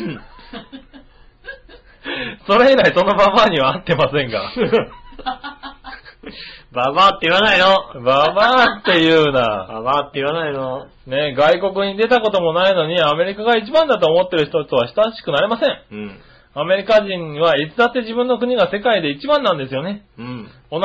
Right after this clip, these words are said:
Speaker 2: じ大陸系で中国人も似たような傾向があると思っています。
Speaker 1: まあそうですね、確かにね。
Speaker 2: お二人は日本以外でどっ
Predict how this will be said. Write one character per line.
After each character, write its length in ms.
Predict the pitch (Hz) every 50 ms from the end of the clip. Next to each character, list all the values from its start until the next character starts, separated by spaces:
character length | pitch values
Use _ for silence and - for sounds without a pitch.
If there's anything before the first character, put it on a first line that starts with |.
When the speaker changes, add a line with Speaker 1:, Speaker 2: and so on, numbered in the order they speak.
| 208
Speaker 2:
じ 120 | 208 214 208
大 200 | 214 208 226 226
陸 200 | 233 233 214 -
系 160 | - 233 233
で 140 | 233 240 226
中 300 | - 233 240 247 262 262
国 140 | 247 285 262
人 80 | 277 254
も 80 | 202 180
似 140 | 170 170
た 80 | 175 220
よ 80 | 226 254
う 40 |
な 80 | 240 208
傾 180 | 208 190 175 170
向 100 | 185 175
が 100 | 180 185
あ 60 | 190
る 60 | 180
と 80 | - 165
思 120 | 151 160
っ 60 | 165
て 80 | - 143
い 40 | 131
ま 200 | 123 143 139 -
す。 40 |
Speaker 1:
ま 140 | 107 113 120
あ 40 | 113
そ 160 | 113 120 113
う 20 | 101
で 40 | -
す 40 | 104
ね、 100 | 98 95
確 180 | - 90 87 -
か 60 | -
に 100 | 90 92
ね。 80 | 95 98
Speaker 2:
お 100 | - 160 -
二 160 | - 254 277
人 120 | 294 277 214
は 60 | 165
日 100 | 160 175
本 260 | 180 233 254 269 285
以 40 | 294
外 200 | 285 247 214 180
で 100 | 170 160
ど 160 | 160 220 254
っ 100 | 247 -